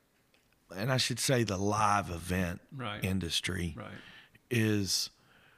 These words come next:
Speaker 1: and that, 'cause that takes in expos and everything,
Speaker 2: Mm-hmm.
Speaker 1: is the ho-, one of the hardest hit segments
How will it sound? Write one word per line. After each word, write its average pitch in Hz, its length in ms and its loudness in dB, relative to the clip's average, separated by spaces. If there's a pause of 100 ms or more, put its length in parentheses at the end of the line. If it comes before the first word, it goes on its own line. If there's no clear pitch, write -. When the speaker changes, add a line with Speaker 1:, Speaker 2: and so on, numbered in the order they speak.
(140)
Speaker 1:
and 104 140 2
that, 117 180 -2
'cause 110 140 0
that 151 180 0
takes 110 320 0
in 90 140 0
expos 98 840 0 (100)
and 85 140 -2
everything, 85 460 -2
Speaker 2:
Mm-hmm. 110 120 -10 (360)
Speaker 1:
is 104 160 0
the 117 140 2
ho-, 104 200 2 (140)
one 127 260 2
of 120 60 2
the 104 80 0
hardest 123 540 -2
hit 113 260 0
segments - 1200 -2